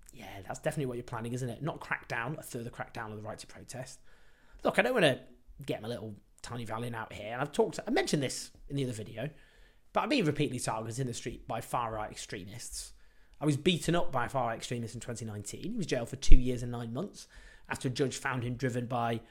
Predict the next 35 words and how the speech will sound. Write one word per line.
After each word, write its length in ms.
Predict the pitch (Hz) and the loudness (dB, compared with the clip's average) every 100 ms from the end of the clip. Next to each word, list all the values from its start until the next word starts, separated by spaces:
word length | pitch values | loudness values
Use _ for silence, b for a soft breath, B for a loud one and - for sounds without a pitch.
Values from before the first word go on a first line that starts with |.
| b b - | b b -4
homophobia 580 | 139 123 117 113 127 131 | -2 -2 -4 -4 -4 -2
and 120 | 131 | -2
hatred 400 | - 123 - 185 | -4 -4 -2 -2
of 140 | - | -4
my 120 | 113 113 | -6 -6
political 360 | - 147 190 | -6 -4 -2
views. 280 | 180 220 190 B B B - | 2 2 2 B B B -12
That 120 | - | -4
did 140 | 226 | 2
not 300 | 214 285 294 | 4 2 0
become 220 | - 131 123 | -6 -4 -4
a 40 | |
big 160 | 127 - | -4 -6
story 380 | - 123 107 | -4 -4 -4
about 380 | 110 123 110 110 - - | -4 -2 -4 -6 -12 -20
political 340 | - 123 - 117 | -10 -10 -8 -6
violence 440 | 110 110 131 139 | -4 -4 -4 -6
at 100 | - | 8
the 120 | - | 12
<laughs> 0 | |
time, 280 | - - - - | 12 12 4 2
I 40 | |
would 160 | 147 127 | 0 -2
note, 380 | 123 143 185 - B B B B - | -2 -2 -2 -8 B B B B -6
um, 140 | 139 | -4
at 140 | 139 - | -2 0
all. 80 | 170 | 0
In 80 | |
fact, 300 | 143 - 185 | 0 -2 0
when 140 | - 202 | 2 2
it, 80 | 160 | 4
when 100 | 180 | 0
it 80 | |
actually 220 | 165 - 127 | 0 -4 -2
happened, 440 | 160 - 113 120 | -2 -4 -10 -10